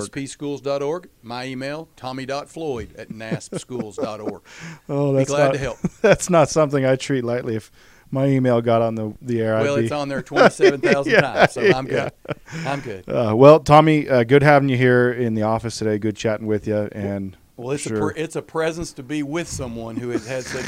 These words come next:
Speaker 1: successful archery career. You did not want me to say that, but that is the truth. So we're grateful to be here in
Speaker 2: I,
Speaker 1: Easton today.
Speaker 2: I got lucky a few times, but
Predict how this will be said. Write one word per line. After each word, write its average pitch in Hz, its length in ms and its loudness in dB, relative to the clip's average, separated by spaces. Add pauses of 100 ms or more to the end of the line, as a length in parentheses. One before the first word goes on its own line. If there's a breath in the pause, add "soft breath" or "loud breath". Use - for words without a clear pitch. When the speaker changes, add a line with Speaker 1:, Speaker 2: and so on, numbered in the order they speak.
Speaker 1:
successful 131 560 -8
archery 135 340 -8
career. 139 460 -10 (260 soft breath)
You 143 140 -12
did 147 120 -8
not 165 220 -8
want 120 180 -12
me 117 120 -14
to 104 80 -18
say - 260 -4
that, 147 200 -2
but - 100 -4
that 220 160 4
is 190 200 2
the 160 80 -12
truth. 202 400 -2
So 135 280 -6 (260 loud breath)
we're 175 140 0
grateful 165 320 0
to 151 60 -8
be 147 120 -4
here 117 160 -2
in 113 60 -2
Speaker 2:
I, 110 40 -4
Speaker 1:
Easton - 260 -12
today. 107 280 -12
Speaker 2:
I 131 60 -12
got 110 240 -4
lucky 87 280 -12
a 82 60 -14
few 98 180 -14
times, 107 420 -6
but 98 260 -12